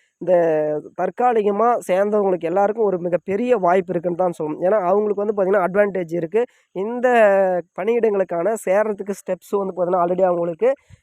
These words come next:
எல்லாமே விரிவா, தெளிவா வந்து பார்த்தீங்கன்னா சொல்லப்பட்டிருக்குன்னு தான் சொல்லணும். So, நீங்க தற்காலிகமா வந்து பார்த்தீங்கன்னா அறிவிப்பு கிடைப்புகள அதுல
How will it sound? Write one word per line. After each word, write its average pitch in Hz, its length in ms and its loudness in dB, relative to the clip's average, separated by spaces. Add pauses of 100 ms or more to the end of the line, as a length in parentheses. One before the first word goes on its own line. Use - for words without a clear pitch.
எல்லாமே 226 380 2
விரிவா, 214 360 2 (220)
தெளிவா 214 300 -2
வந்து 202 180 -6
பார்த்தீங்கன்னா 202 360 -2
சொல்லப்பட்டிருக்குன்னு 196 760 0
தான் 190 120 -6
சொல்லணும். 180 320 -2 (360)
So, - 20 -8 (100)
நீங்க 214 180 0 (100)
தற்காலிகமா 254 680 0
வந்து 233 200 0
பார்த்தீங்கன்னா 202 340 0
அறிவிப்பு 220 320 0
கிடைப்புகள 190 420 0
அதுல 185 180 2